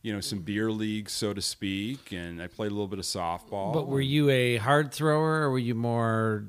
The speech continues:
Speaker 2: finesse, kind of a
Speaker 1: I was more, I was more junk pitcher. You know, I had, I had a pretty good cutter. I had a good breaking ball. Uh, I was not a, I was not necessarily a power pitcher, but y-, y-, you know, sometimes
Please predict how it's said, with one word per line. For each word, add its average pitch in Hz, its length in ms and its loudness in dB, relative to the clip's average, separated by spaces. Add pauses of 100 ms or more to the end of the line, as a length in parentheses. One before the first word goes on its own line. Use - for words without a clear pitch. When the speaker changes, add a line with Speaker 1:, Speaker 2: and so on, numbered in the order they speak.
(120)
Speaker 2:
finesse, 110 720 0
kind 113 240 -4
of 104 160 -4
a 98 480 -4
Speaker 1:
I 190 80 2
was 196 220 0
more, 190 300 2
I 160 120 0
was 156 200 0
more 147 180 2
junk 107 420 -2
pitcher. 92 340 -6
You 92 140 -8
know, 92 180 -6
I 104 140 -2
had, 107 380 -2
I 107 80 -6
had 107 100 -4
a 104 60 -8
pretty 120 220 -4
good 107 220 -4
cutter. 139 460 0
I 104 80 -2
had 92 100 -4
a 92 60 -8
good 90 320 -10
breaking 117 420 -4
ball. 127 540 0 (380)
Uh, 98 340 -2
I 110 140 -2
was 107 180 -4
not 113 160 -2
a, 101 60 -4
I 95 140 -6
was 113 120 -6
not 110 160 -6
necessarily 101 340 -6
a 78 60 -8
power 101 400 -2
pitcher, 85 680 -6 (560)
but 196 240 -2 (160)
y-, 147 320 -14
y-, 165 200 -12
you 170 160 -4
know, 104 240 -2
sometimes 165 680 -2